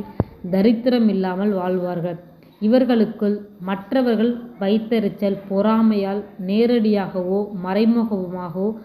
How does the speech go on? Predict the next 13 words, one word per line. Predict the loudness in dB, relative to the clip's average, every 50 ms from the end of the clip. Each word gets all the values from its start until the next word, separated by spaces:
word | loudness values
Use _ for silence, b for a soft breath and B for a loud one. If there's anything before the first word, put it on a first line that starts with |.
| B B B B B -6
சதி | -4 -2 0 2 2 0
செய்தாலும் | 0 0 0 2 2 2 2 0 0 -2 -2 -4 -6 -6
அல்லது | -4 -2 -2 0 2 0 0 0
மாந்திரீகம் | -2 -2 0 2 4 4 4 4 4 2 2 2 0 -4 -6 -10 -14 -12
செய்வினை | -6 -2 0 2 2 2 2 0 0 -2
செய்தாலும் | -4 -4 -4 -4 -4 -4 -4 -4 -4 -6 -8 B B B B B B B
எந்தவிதமான | 0 4 4 6 6 6 4 4 2 4 4 4 2 2 0 -2 -2 -2
பாதிப்பு, | -2 0 0 2 2 2 0 -2 -2 -2 -2 -2 -4 -10 -16 -18 -14 -10
பாதிக்காமல் | -6 -2 -2 0 0 0 0 0 -2 -4 -2 -4 -4 -6 -6 -8 -10
நல்ல | -6 -2 2 2 4 4 2 0 -2 B B B B B B
வசதி | -6 -4 -4 -2 -2 0 2 2 4
வாய்ப்புகள் | 4 2 2 0 -2 -6 -8 -8 -6 -4 -4 -2 -2
ஏற்படும். | -2 -4 -4 -6 -6 -6 -8 -10